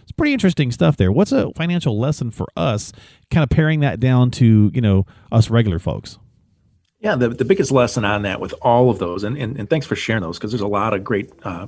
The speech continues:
Speaker 2: kind of insight you can break down in
Speaker 1: Mm-hmm.
Speaker 2: there. It's the importance of residual,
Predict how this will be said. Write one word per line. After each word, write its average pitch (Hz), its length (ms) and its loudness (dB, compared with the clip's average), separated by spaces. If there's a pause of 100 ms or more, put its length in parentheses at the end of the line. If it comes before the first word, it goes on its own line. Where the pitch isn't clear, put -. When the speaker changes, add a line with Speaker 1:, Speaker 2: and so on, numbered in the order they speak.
Speaker 2:
kind 107 160 -8
of 110 60 -10
insight 131 360 2
you - 40 -6
can 101 140 -8
break 98 180 -2
down 104 240 -4
in 101 80 -4
Speaker 1:
Mm-hmm. 135 300 4
Speaker 2:
there. 85 160 -12 (320)
It's 127 160 -2
the 147 40 2
importance 156 480 -2
of 113 220 -6
residual, 107 640 -2